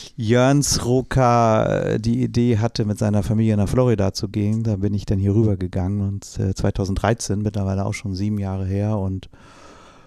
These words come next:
ja, haben dieses Produkt nochmal versucht weiterzuentwickeln, weiter zu verändern und, ähm, ja, so bin ich hier hängen geblieben und so bin ich eigentlich ganz glücklich. Und über euch und über die Idee von Marco,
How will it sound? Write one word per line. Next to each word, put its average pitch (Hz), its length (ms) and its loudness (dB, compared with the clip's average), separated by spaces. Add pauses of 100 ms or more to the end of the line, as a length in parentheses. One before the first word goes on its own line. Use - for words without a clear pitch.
(120)
ja, 143 200 6
haben 127 280 4
dieses 117 260 2
Produkt 127 460 2
nochmal 143 320 4
versucht 127 500 0
weiterzuentwickeln, 120 920 2
weiter 110 240 2
zu - 140 -6
verändern 107 800 0
und, 98 460 -2
ähm, 95 380 0 (140)
ja, 78 200 0 (760)
so 113 120 2
bin 117 160 2
ich 110 80 0
hier 113 100 2
hängen 123 140 2
geblieben 120 360 2
und 117 60 2
so 107 140 2
bin 110 120 2
ich 107 160 0
eigentlich 104 220 0
ganz 95 220 -2
glücklich. 147 360 2
Und 113 140 -4
über 120 300 -2
euch 156 460 6
und 135 100 0
über 113 160 2
die 110 160 2
Idee 113 220 2
von 110 180 -2
Marco, 165 500 2